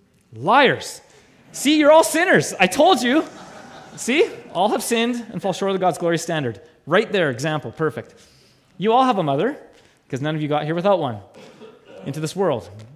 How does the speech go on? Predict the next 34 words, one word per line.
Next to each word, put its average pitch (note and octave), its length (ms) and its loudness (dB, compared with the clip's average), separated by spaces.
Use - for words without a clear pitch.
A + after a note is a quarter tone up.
How F#3+ 200 -6
many C4 140 -4
of G#3+ 60 -4
you, A3 260 -6
what A3 200 -2
would E4+ 100 -2
it C4+ 60 -8
take C4 200 -4
for G#3+ 100 -6
your A3+ 120 2
mom G#3 180 -2
to G#3 100 -4
worship F3+ 300 -6
you D#3+ 100 -4
as C3+ 80 -4
God? A2 300 -8
Like, E3 140 -4
seriously. G3 500 -4
Moms D4+ 380 -4
know C#4 140 4
everything. A3 480 -2
<laughs> - 1800 -12
Not C4 180 -4
only F4 160 2
that, B3 280 -2
but A#3 260 -8
Jesus' B3 400 -8
own A#3 160 -2
brothers, F3+ 460 -6
his F#3 120 -8
two B3+ 200 -6
kid A3+ 240 -8
brothers, G3 480 -10
d-, B2 100 -20